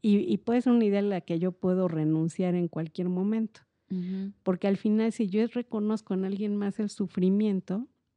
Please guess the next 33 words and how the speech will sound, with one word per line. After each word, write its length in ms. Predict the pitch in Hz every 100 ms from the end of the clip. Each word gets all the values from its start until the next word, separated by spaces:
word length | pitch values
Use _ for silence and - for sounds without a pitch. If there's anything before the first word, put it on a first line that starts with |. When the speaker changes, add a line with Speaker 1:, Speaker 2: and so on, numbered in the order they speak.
| _ _ - - - -
Speaker 1:
estoy 280 | 175 196
pensando 540 | 190 196 190 202 196 175
que 160 | 170
yo 160 | 160 214
también 600 | - 175 175 185 185 - _ _ _
estoy 380 | - 175 - 180
sufriendo. 540 | 170 147 - 190 190 - - _ _ _ -
Speaker 2:
Ujú. 480 | 180 175 185 190 185 - _ - - -
Speaker 1:
Pero 220 | 185 185
si 140 | 180 185
yo 140 | 196
reconozco 600 | 196 202 190 180 185 - 170
en 120 | 170
alguien 380 | 170 165 175 175
más 420 | 175 170 180 - - - - _ _ _ -
el 160 | 170
que 100 | -
está 180 | 160 -
en 140 | 180 180
paz, 480 | - 185 185 - _
que 100 | -
puede 260 | - 175 170
ser 180 | - 175
mi 180 | 175 170
salvación, 960 | - 156 151 156 - 190 185 180 180
que 120 | - 156
puede 360 | - 170 165
ser, 300 | 160 165 160
que 200 | - 190
es 100 | 196
mi 140 | 185 175
hermano, 580 | 165 185 190 185 170 175
que, 460 | - 151 151 147